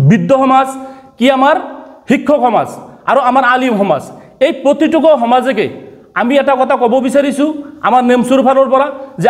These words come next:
আপোনালোকে আগুৱাই আহক। আমাৰ এই জাতিটোৰ ওপৰত, আমাৰ এই জাতিটোৰ ভিতৰত যিমান অপসংস্কৃতি আছে, এই অপসংস্কৃতিখিনি আমি যেনেকে পাৰোঁ, আমি আমাৰ সমাজখন সংস্কাৰ কৰাৰ কাৰণে আমি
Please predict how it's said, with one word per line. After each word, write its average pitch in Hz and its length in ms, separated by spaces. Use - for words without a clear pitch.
আপোনালোকে 269 420
আগুৱাই 262 320
আহক। 233 180
আমাৰ 302 240
এই 302 100
জাতিটোৰ 285 460
ওপৰত, 202 260
আমাৰ 277 200
এই 294 60
জাতিটোৰ 247 440
ভিতৰত 285 320
যিমান 294 320
অপসংস্কৃতি 277 680
আছে, 165 160
এই 285 60
অপসংস্কৃতিখিনি 247 840
আমি 233 120
যেনেকে 254 360
পাৰোঁ, 220 200
আমি 247 140
আমাৰ 233 180
সমাজখন 254 480
সংস্কাৰ 269 440
কৰাৰ 240 240
কাৰণে 226 260
আমি 233 120